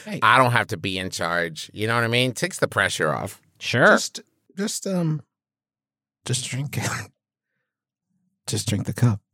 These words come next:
Speaker 2: Like from the tiny pod?
Speaker 1: Go to your desk. Drink the cup.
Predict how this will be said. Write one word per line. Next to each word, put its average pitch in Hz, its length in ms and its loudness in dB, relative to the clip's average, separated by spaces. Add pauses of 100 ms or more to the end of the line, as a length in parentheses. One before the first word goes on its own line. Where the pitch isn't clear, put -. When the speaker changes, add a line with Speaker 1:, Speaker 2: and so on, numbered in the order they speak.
(1080)
Speaker 2:
Like 120 380 -2
from 120 260 -2
the 110 80 -2
tiny 113 340 -2
pod? 160 480 -2 (720)
Speaker 1:
Go 92 160 2
to 92 40 2
your 90 140 2
desk. 95 460 -4 (1900)
Drink 73 220 -6
the - 60 -10
cup. - 360 -4